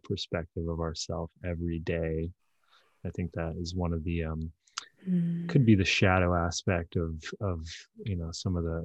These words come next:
Speaker 1: the plant medicine uses. I see people doing ayahuasca every weekend and continuing to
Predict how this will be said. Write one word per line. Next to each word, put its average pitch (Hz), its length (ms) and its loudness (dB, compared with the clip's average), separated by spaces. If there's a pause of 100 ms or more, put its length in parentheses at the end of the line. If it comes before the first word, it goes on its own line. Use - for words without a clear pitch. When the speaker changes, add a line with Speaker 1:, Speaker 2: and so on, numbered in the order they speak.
Speaker 1:
the 85 100 -4
plant 87 340 -2
medicine 85 480 -2
uses. 85 520 -4
I 87 140 -4
see 87 580 -2 (280)
people 90 260 -2
doing 87 320 0
ayahuasca 87 500 -2 (120)
every 87 240 -2
weekend 87 580 -2
and 87 180 -4
continuing 87 640 -2
to 87 260 -6